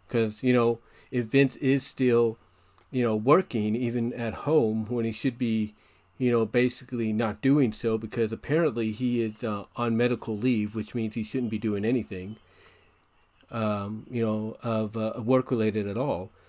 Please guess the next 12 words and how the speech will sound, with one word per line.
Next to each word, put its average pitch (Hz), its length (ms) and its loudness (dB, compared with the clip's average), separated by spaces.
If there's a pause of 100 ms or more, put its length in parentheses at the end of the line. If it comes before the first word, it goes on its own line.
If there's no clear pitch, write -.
(460)
But 123 160 4
if 120 160 2
he 127 220 6
is 143 180 2
still 127 260 2
kind 123 360 -2
of 107 260 -4 (140)
slipping 139 500 0
in 123 140 4
a 113 40 2
few 120 300 2
notes, 107 480 0